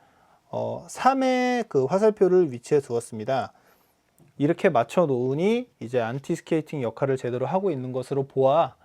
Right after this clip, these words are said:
어, 여러분들도 세팅하실 때 안티 스케이팅 라벨을 삼으로 맞춰주시면 될 것 같습니다.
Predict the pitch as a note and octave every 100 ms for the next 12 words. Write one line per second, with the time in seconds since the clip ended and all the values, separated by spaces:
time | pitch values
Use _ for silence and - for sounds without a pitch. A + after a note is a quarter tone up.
0 | _ _ - A2 G#2+ G#2+ A#2+ F#3 G3 F3+
1 | D#3 D#3 F#3+ D#3 G3 - G3+ F3+ D#3 -
2 | G3+ A3 - _ _ - A#2 C3 E3 D#3
3 | - D3+ C#3+ - D3 C#3 A#2 A2 A#2+ F3
4 | G#3 - A3+ A3+ A3 G3+ A#2 - C#3 B2+
5 | - C#3+ F#3+ F3 B2+ B2 A2 - G2 F#2+
6 | -